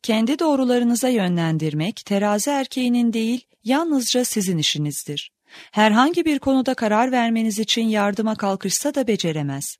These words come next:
Çoğu insana gerçeklikten uzak bir hayalci gibi görünür. Dünya sorunları hakkında arkadaşlarıyla tartışır ama onları değiştirecek tek bir adım bile atmaz. Terazi erkeği sizin için büyük bir olasılıkla daima bir soru işareti olarak kalacaktır.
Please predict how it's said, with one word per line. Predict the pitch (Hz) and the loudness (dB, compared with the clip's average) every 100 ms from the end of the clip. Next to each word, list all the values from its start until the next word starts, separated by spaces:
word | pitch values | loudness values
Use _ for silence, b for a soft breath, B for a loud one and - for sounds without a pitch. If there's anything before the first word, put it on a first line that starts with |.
| _ B B B | _ B B B
Çoğu | - 349 359 | -2 2 2
insana | 311 254 240 233 | 2 2 2 2
gerçeklikten | 214 202 202 214 208 220 - 226 214 | 2 0 0 -2 -2 -6 -2 0 0
uzak | 190 202 285 - | -2 -2 -2 -2
bir | 254 | -2
hayalci | 220 233 233 226 - 185 | 0 0 2 0 -2 -4
gibi | 156 139 | -6 -4
görünür. | 143 143 147 143 - _ _ B B 180 | -6 -4 -4 -6 -12 _ _ B B 0
Dünya | 196 196 247 | 2 2 2
sorunları | - 294 269 262 254 | 0 2 2 2 2
hakkında | 240 247 - 247 240 | -2 -2 0 2 2
arkadaşlarıyla | 226 226 226 220 - 214 254 247 | 2 0 -2 0 0 -2 -2 -4
tartışır | 220 180 160 - - 156 - B B - | -2 -4 -4 -2 -2 -2 -6 B B 0
ama | 214 226 | 2 4
onları | 240 254 269 | 2 2 0
değiştirecek | 269 247 - 240 233 240 233 | -2 -2 -2 0 0 0 -2
tek | - 320 - | -4 -6 -2
bir | 233 | -2
adım | 214 214 196 | 0 0 0
bile | 190 | 0
atmaz. | 175 156 - 143 143 - _ _ _ B B B | -2 -4 -6 -6 -6 -12 _ _ _ B B B
Terazi | - 220 233 233 285 | -2 2 4 4 2
erkeği | 349 320 - 254 254 | 0 -2 -2 -2 0
sizin | 240 233 311 | -2 -2 -2
için | - 240 233 | 0 2 2
büyük | 214 285 - | 2 -2 -2
bir | 269 | -2
olasılıkla | 233 220 - 208 214 214 | 0 0 -2 -4 -2 -2
daima | 202 277 294 254 233 214 | -2 -2 0 0 0 0
bir | 220 | -2
soru | - 208 220 | -2 -2 0
işareti | 190 - 165 165 165 | 0 0 -2 -2 -4
olarak | 170 165 165 165 | -4 -2 -4 -6
kalacaktır. | 156 143 - 147 143 - 135 | -6 -6 -6 -8 -10 -10 -12